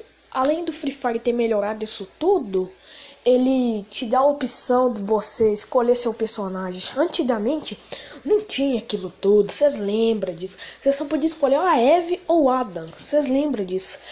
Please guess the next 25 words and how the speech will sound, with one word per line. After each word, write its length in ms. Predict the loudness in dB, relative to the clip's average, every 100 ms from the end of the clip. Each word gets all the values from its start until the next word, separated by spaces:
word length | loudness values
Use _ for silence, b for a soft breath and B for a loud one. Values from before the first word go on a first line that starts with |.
| B
Eram 120 | -4
os 60 | -2
personagens 540 | -2 -4 -4 -4 -2
mais 420 | -2 -2 -2 -4 -8 -4
paiosos 580 | 0 4 6 6 4 -4 -16 _ -20 -20 -10
que 100 | 2
eu, 80 | 4 4 0 -6 0
que 80 |
eu 120 | 4 4
lembro, 500 | 4 2 0 -2 -4
né? 220 | -2 -4 -8 _ B B B B B B B B B B -20 _ _ _
Então, 340 | -8 -2 2 4
galera, 320 | 4 2 2
é 20 |
isso 180 | 2 0
aí. 120 | 0
Se 140 | -2 0
vocês 260 | 0 0
gostaram 440 | 0 0 2 2 4
do 100 | 2
episódio 580 | 0 -4 -2 -2 -4
de 180 | -6 -4
hoje, 280 | -2 -2 -6
deixa 480 | -8 0 0 0 -6
seu 560 | -6 -4 -2 -2 -6